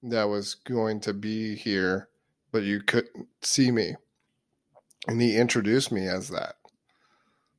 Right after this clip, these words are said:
Like, "This person is, like, undercover." I thought that was weird. But in that dream, I was jumping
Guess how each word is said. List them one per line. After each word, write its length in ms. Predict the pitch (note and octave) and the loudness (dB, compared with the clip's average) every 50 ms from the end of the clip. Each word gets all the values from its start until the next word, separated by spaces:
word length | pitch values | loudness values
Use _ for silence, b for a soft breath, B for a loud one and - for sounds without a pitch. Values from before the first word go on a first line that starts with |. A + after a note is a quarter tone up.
| _ _ | _ _
Like, 280 | - G#2+ G#2 G#2 G2+ - | 0 0 0 0 0 2
"This 160 | - B2 A#2+ | 0 0 2
person 680 | - - B2 A#2+ A#2 - - A2+ A2 G#2+ G#2+ G#2 G2+ - - | 4 4 4 4 4 4 2 2 2 2 0 -2 -4 -6 -6
is, 280 | - G#2+ G#2 G2+ G2+ | -4 -2 -2 -2 0
like, 260 | G#2 G2+ G2+ G2+ G2+ - - | 2 2 2 0 -2 -4 -4
undercover." 800 | - A2 A2 G#2+ G2+ G#2 - A2+ A#2 A2 G2+ G2 - - - - | -2 0 0 0 0 2 4 4 4 4 2 -2 -2 -4 -6 -8
I 40 | - | -6
thought 180 | - - G2+ - | -2 -2 -2 0
that 120 | G2 F#2 | 0 -2
was 160 | F2+ F#2+ - | -2 -2 -6
weird. 520 | - G2+ G#2+ A2+ A2+ G#2+ F#2+ F2+ - - - B B B B B B B B B B B | -4 -2 2 4 4 4 4 2 0 -4 -10 B B B B B B B B B B B
But 160 | - C3 B2 A#2+ | 10 10 12 12
in 160 | B2 A#2+ A#2 | 10 8 10
that 260 | B2+ C#3 E3+ E3 C#3+ | 12 12 12 12 10
dream, 400 | B2+ B2+ C3+ D#3+ F3+ F3+ D#3+ D3 | 8 8 10 10 12 12 12 12
I 280 | C3+ B2+ D3+ E3 F3+ F3+ | 10 10 12 12 12 12
was 420 | F3 E3+ E3+ E3+ D#3+ D3+ D3+ C#3+ | 12 12 12 10 10 6 0 2
jumping 800 | C#3+ D3+ E3+ F#3+ G#3 G#3+ G#3 G3+ G#3+ F#3 D#3+ C#3+ C3 A#2 A2 G2+ | 6 8 10 10 8 8 6 6 6 6 6 6 2 -2 -6 -12